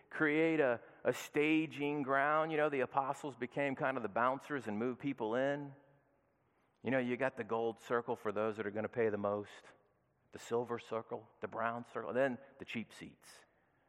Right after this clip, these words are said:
Maybe you'll get in to see Jesus. No, he's right in the midst of them. He,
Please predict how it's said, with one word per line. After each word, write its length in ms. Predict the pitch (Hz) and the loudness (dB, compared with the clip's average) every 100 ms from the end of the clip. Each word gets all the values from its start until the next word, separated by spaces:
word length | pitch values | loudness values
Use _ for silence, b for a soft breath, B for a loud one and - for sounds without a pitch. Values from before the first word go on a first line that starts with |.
| - | -6
Maybe 340 | 120 131 117 | -2 -2 -2
you'll 140 | 98 85 | -4 -4
get 200 | 90 87 | -4 -4
in 120 | 85 | -6
to 80 | - - | -12 -16
see 100 | 85 | -16
Jesus. 440 | 82 80 - 170 - | -14 -14 -14 -18 -10
No, 680 | - 240 262 277 262 185 113 - b b b b | -2 0 0 0 -4 -4 -8 -16 b b b b
he's 200 | - 160 | -4 0
right 240 | 139 160 170 | 2 2 2
in 100 | 139 | 2
the 60 | |
midst 340 | 127 127 - 120 | 2 2 0 -4
of 80 | |
them. 220 | 113 117 104 | -2 -2 -2
He, 220 | 131 117 | -4 -4